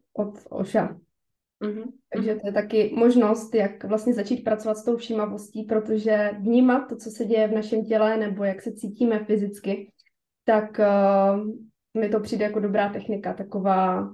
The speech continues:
Speaker 1: relativně jednoduchá, kterou můžeme vlastně dělat kdykoliv, ať už sedíme, nebo ležíme, nebo někam jdeme,
Speaker 2: Jo.
Speaker 1: nebo <laughs> něco děláme. A vede nás to, často to může,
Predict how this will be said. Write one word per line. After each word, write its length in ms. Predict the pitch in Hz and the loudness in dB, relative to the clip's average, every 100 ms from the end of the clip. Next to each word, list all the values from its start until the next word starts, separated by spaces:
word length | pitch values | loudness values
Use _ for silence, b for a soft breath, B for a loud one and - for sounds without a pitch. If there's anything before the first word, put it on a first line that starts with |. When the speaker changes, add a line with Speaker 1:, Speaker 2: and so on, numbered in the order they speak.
| - - | -8 0
Speaker 1:
relativně 400 | 214 208 220 220 | 2 2 2 2
jednoduchá, 600 | 202 202 208 214 208 196 | 2 -2 -6 -2 -2 -4
kterou 320 | - 196 190 | -6 -6 -4
můžeme 300 | 190 190 202 | -4 -4 -4
vlastně 240 | 196 196 | -4 -4
dělat 220 | 190 190 190 | -2 -2 -2
kdykoliv, 440 | 208 214 196 180 - | -6 -2 0 -2 -6
ať 160 | 185 | -10
už 100 | 196 | -10
sedíme, 440 | - 208 196 190 180 | -4 -2 0 0 0
nebo 180 | 175 190 | 0 2
ležíme, 440 | 214 208 208 185 | 2 2 2 0
nebo 180 | 180 185 | 0 -2
někam 440 | 185 190 190 190 | -4 -2 -2 -2
jdeme, 340 | 196 208 190 180 | -2 -2 0 0
Speaker 2:
Jo. 60 | |
Speaker 1:
nebo 160 | 196 - | -2 -2
<laughs> 40 | - | -2
něco 320 | 240 - 208 | -4 -4 -4
děláme. 440 | 196 190 190 196 196 B B B - 247 - - | 0 2 2 0 -4 B B B -16 -16 -12 -2
A 520 | 214 196 196 190 196 | 2 4 2 2 -2
vede 340 | 208 202 214 | -2 0 2
nás 380 | 214 196 190 - | 2 0 -2 -6
to, 300 | - 196 185 196 | -2 0 0 -4
často 300 | 214 - 214 | -8 -8 -6
to 100 | 208 | -6
může, 380 | 208 196 202 | -4 -2 -2